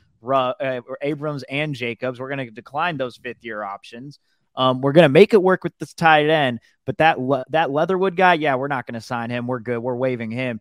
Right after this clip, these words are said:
And that cornerback, Trayvon Mullen, who a lot of your fans thought was gonna be the starting cornerback, nah, he's gonna be gone because we feel good about the guys that we brought in. Oh, Nate Hobbs is great, though. Nate Hobbs, oh, yeah, love Nate Hobbs.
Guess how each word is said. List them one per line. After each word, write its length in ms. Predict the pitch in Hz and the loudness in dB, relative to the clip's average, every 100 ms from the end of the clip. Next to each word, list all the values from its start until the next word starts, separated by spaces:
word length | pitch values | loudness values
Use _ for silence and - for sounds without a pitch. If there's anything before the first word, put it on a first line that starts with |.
| _ _ - | _ _ -6
And 260 | 127 127 - | -4 -6 -6
that 240 | 143 - | -6 -6
cornerback, 480 | - 165 180 185 180 | -6 -6 -2 -4 -4
Trayvon 460 | - 165 165 175 151 | -2 0 2 0 0
Mullen, 280 | 156 190 185 | -2 -2 -2
who 160 | 151 | 0
a 80 | 135 | 2
lot 160 | 139 170 | 2 4
of 80 | |
your 180 | 165 151 - - | 2 -2 -6 -2
fans 360 | 156 175 175 | -2 -2 2
thought 180 | 208 170 | 4 4
was 100 | 139 | 2
gonna 140 | 156 | -2
be 80 | 160 | -2
the 80 | 151 | -2
starting 320 | - 165 160 | 0 0 0
cornerback, 420 | 151 165 175 185 - _ _ - | -4 -4 -2 -4 -6 _ _ -4
nah, 160 | 143 | -2
he's 160 | 135 160 | -2 -4
gonna 140 | 180 | -4
be 80 | 156 | -4
gone 340 | 131 139 98 _ - | -2 -2 -4 _ -14
because 240 | 127 147 | -6 -6
we 160 | 120 151 | -2 -4
feel 180 | 156 143 | 0 0
good 140 | 139 | 0
about 160 | 131 131 | 0 -2
the 80 | 117 | 0
guys 220 | 131 120 | 0 0
that 120 | 117 | -4
we 180 | 127 139 | -4 -4
brought 280 | 120 107 104 | -4 -4 -6
in. 160 | 95 - | -12 -4
Oh, 200 | 185 117 - | -2 -2 -6
Nate 220 | 208 139 | -6 -2
Hobbs 240 | 143 214 | -2 -2
is 100 | 185 | -10
great, 280 | - 92 - | -12 -12 -10
though. 180 | 95 117 _ _ - | -10 -10 _ _ -6
Nate 160 | 156 | -4
Hobbs, 260 | 143 147 135 | 0 -2 -2
oh, 180 | 143 104 - | -6 -6 -8
yeah, 200 | 110 - | -12 -8
love 240 | 127 143 120 | -4 -4 -4
Nate 180 | 104 95 | -8 -6
Hobbs. 380 | 117 101 - | -6 -6 -10